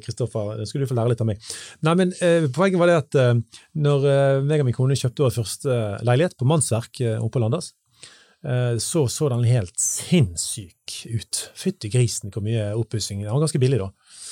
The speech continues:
Så, men det var så mye oppussing som skulle skje ut, at det var helt forferdelig. Ehm, og på den tiden der, eh, så var jeg fortsatt, eh, ganske så preget av en ganske sånn kraftig perfeksjonisme. Så det som skjedde da,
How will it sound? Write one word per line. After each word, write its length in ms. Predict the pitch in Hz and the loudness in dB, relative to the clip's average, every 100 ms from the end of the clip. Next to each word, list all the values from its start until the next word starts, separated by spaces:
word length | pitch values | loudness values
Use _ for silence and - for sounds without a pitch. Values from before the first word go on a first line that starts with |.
| - - | -16 -16
Så, 180 | - 135 | -8 -2
men 100 | 135 | 2
det 80 | 135 | 2
var 100 | 156 | 2
så 100 | 139 120 | 0 -2
mye 120 | 127 | -2
oppussing 300 | 120 - 98 | -2 -6 -8
som 100 | 98 | -10
skulle 220 | - 101 | -10 -6
skje 200 | 110 107 | -4 -4
ut, 100 | 87 | -6
at 60 | 90 | -12
det 80 | 95 | -8
var 100 | 95 | -8
helt 120 | 101 | -8
forferdelig. 340 | - 98 92 92 _ _ - - - - _ - | -10 -10 -10 -16 _ _ -18 -16 -16 -20 _ -2
Ehm, 500 | 143 147 147 147 196 - | 2 4 4 2 -4 -2
og 180 | 151 139 | 0 2
på 80 | 165 | 2
den 140 | 190 131 | 4 2
tiden 280 | 175 123 | 2 2
der, 240 | 120 156 170 - | 2 2 -2 -4
eh, 280 | 131 127 123 | -2 0 0
så 300 | - - 139 | 0 0 0
var 180 | 127 143 | 2 0
jeg 140 | 104 - | -2 -4
fortsatt, 500 | 139 - 107 - 104 | -6 -6 -8 -10 -12
eh, 200 | 98 101 | -10 -10
ganske 300 | 98 - 139 | -10 -8 -6
så 80 | 101 | -6
preget 380 | - 104 110 123 | -4 -4 -4 -4
av 60 | 98 | -6
en 60 | 101 | -6
ganske 140 | 120 | -6
sånn 120 | 110 | -6
kraftig 400 | 107 98 - 123 | -6 -10 -10 -8
perfeksjonisme. 560 | 110 98 - 110 - 101 - _ - - - _ _ _ | -8 -8 -6 -6 -6 -10 -12 _ -20 -20 -20 _ _ _
Så 60 | - | -2
det 100 | 190 | 0
som 100 | 202 | 0
skjedde 340 | - 165 190 | 0 0 2
da, 100 | 123 | 0